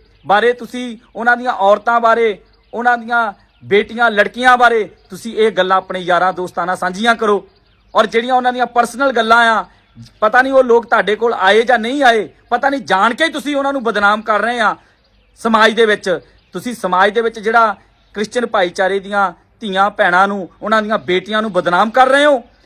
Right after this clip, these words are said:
ਮੈਂ ਪ੍ਰਸ਼ਾਸਨ ਅੱਗੇ ਮੰਗ ਕਰਦਾ ਆ ਇਸ ਵਿਅਕਤੀ 'ਤੇ ਬਣਦੀ ਕਾਰਵਾਈ ਕੀਤੀ ਜਾਵੇ ਜੋ ਦੂਜੇ ਸਮਾਜ ਦੀਆਂ ਔਰਤਾਂ ਬਾਰੇ ਗਲਤ ਟਿੱਪਣੀ ਕਰ ਰਿਹਾ ਆ, ਕ੍ਰਿਸਚਨ ਭਾਈਚਾਰੇ ਦੀਆਂ ਔਰਤਾਂ ਬਾਰੇ ਐਦਾਂ ਦੀ ਭੱਦੀ ਸ਼ਬਦਾਵਲੀ ਇਸਤੇਮਾਲ ਕਰ ਰਿਹਾ ਆ ਵੀ ਇਹ ਕ੍ਰਾਈਮ ਕਰਦੀਆਂ ਆ,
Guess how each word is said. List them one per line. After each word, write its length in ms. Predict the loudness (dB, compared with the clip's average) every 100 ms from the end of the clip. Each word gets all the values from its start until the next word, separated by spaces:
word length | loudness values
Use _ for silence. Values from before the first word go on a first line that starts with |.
| _
ਮੈਂ 180 | -2 -2
ਪ੍ਰਸ਼ਾਸਨ 540 | -4 -4 -4 -4 -6
ਅੱਗੇ 180 | -4 -4
ਮੰਗ 200 | -4 -6
ਕਰਦਾ 300 | -4 -2 2 4
ਆ 120 | 2 0 _ _
ਇਸ 240 | -6 -6
ਵਿਅਕਤੀ 340 | -6 -8 -8 -12
'ਤੇ 100 | -10
ਬਣਦੀ 400 | -6 -6 -4 -10
ਕਾਰਵਾਈ 400 | -4 -2 0 -2
ਕੀਤੀ 300 | -2 -12 -4
ਜਾਵੇ 340 | 0 4 4 2 -8 _ -4
ਜੋ 120 | -4
ਦੂਜੇ 340 | -2 -10 -4 -4
ਸਮਾਜ 460 | -4 -4 0 0
ਦੀਆਂ 300 | -2 -4 -4 -2
ਔਰਤਾਂ 400 | 2 2 4 2
ਬਾਰੇ 300 | 4 4 2 -2 _ -2 2
ਗਲਤ 220 | 2 -2
ਟਿੱਪਣੀ 360 | -16 -8 -8
ਕਰ 200 | -2 -2
ਰਿਹਾ 160 | 0 0
ਆ, 160 | 0 -4 _ _ _ _
ਕ੍ਰਿਸਚਨ 320 | -12 -6 -6
ਭਾਈਚਾਰੇ 480 | -2 -4 -2 -4 -4
ਦੀਆਂ 160 | -8 -6
ਔਰਤਾਂ 440 | 0 0 -2 -2
ਬਾਰੇ 320 | 0 0 -2 -6 _ -8
ਐਦਾਂ 300 | -6 0 -2
ਦੀ 80 | -2
ਭੱਦੀ 340 | -8 -4 -4
ਸ਼ਬਦਾਵਲੀ 480 | -4 -2 0 0 -4
ਇਸਤੇਮਾਲ 420 | -12 -10 -4 -4
ਕਰ 180 | -2 -6
ਰਿਹਾ 140 | -2 0 0
ਆ 40 | -2 _ -6
ਵੀ 100 | -4
ਇਹ 60 |
ਕ੍ਰਾਈਮ 400 | -4 -2 0 0
ਕਰਦੀਆਂ 380 | 0 0 0 -4 -2
ਆ, 120 | -2